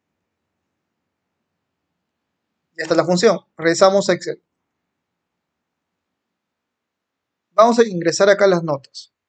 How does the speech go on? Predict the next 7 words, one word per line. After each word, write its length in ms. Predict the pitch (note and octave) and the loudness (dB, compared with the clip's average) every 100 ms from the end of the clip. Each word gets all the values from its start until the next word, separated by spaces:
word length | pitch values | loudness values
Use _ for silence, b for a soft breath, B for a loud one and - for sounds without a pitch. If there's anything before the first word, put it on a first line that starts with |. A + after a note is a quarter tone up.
| _ _ _ _ _ | _ _ _ _ _
Vamos 140 | E3+ E3 | -8 -4
a 40 | |
ingresar 300 | E3+ D3+ E3+ | -4 -2 -4
acá 240 | E3+ F3 | 0 0
dieciocho, 800 | E3+ D3 D#3+ G#3+ G#3+ A3 A3 A3 _ _ _ _ _ - | 0 -4 -4 -4 0 2 2 -2 _ _ _ _ _ -14
quince, 580 | G#3 G#3+ G3 - G3+ | -6 -4 -4 0 0
doce. 320 | F3+ D#3+ - | 0 -4 -6